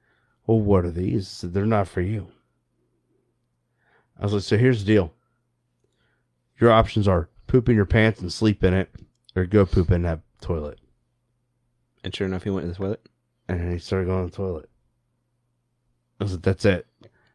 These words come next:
Speaker 1: And I was like, "Stop peeing in your pants. You're not allowed to pee in your pants at night." You're
Speaker 2: So
Speaker 1: just
Speaker 2: that's
Speaker 1: I told him, I said, "You're not allowed to."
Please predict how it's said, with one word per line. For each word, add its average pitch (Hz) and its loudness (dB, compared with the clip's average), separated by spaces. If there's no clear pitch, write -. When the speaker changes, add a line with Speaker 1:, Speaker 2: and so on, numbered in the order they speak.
Speaker 1:
And 104 0
I 110 2
was 95 -2
like, 95 -4
"Stop - -2
peeing 98 0
in 90 0
your 82 -4
pants. - -6
You're 101 -2
not 95 2
allowed 92 -2
to 87 -4
pee 98 2
in 92 4
your 87 0
pants 85 -2
at 55 -12
night." 80 -10
You're 92 -2
Speaker 2:
So 147 2
Speaker 1:
just 135 6
Speaker 2:
that's - -8
Speaker 1:
I 160 4
told 170 6
him, 127 -2
I 120 -2
said, 110 0
"You're 107 6
not 104 6
allowed 90 -2
to." 85 -8